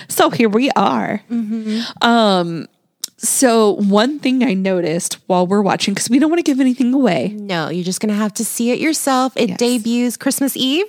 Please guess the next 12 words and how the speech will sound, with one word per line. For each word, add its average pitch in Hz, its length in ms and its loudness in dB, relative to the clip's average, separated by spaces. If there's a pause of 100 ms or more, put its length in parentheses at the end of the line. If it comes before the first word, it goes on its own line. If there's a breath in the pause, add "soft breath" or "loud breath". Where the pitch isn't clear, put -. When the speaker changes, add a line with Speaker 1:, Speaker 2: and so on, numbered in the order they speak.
Speaker 1:
Yes. - 640 -6
Speaker 2:
Mm-hmm. 240 440 -2 (400 soft breath)
Speaker 1:
Um, 190 500 2
so - 160 0
one 202 240 0
thing 233 180 0
we 254 120 2
noticed, 165 720 -2 (720)
it 190 320 0 (340)
is 208 140 0
a 220 60 4
local 190 760 0